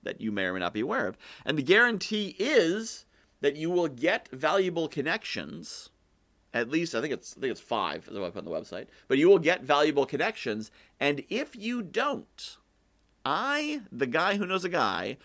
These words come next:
will personally introduce you to three people that you need to know who can help you move forward towards your goals. So here's the question.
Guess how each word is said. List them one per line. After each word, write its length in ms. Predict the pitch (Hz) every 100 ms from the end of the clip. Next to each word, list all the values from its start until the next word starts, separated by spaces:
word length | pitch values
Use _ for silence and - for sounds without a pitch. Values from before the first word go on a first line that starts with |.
| -
will 220 | - 190
personally 1300 | 175 - - 233 285 - 165 123 104 87 87 - - - _ - _ -
introduce 680 | 208 - 196 175 190 -
you 400 | 117 98 98 110 - _
to 220 | - 160
three 720 | 143 - 143 139 185 226 226
people 720 | 185 202 196 - 90 52 120 - _ _ _
that 160 | - 113
you 220 | 123 156
need 240 | 160 160 160
to 80 | 160
know 520 | 127 101 98 98 - _ _
who 160 | 123
can 200 | 120 123
help 300 | 123 123 113
you 460 | 110 104 101 101 101 - -
move 280 | 110 117 120
forward 560 | - 117 110 107 104 101
towards 340 | 95 92 90
your 100 | 87
goals. 760 | 92 120 98 - - - - - _ _ _ _ _ _ _ _ _ -
So 280 | 165 156
here's 240 | 175 285 156
the 100 | 139
question. 640 | 190 220 - - 104 190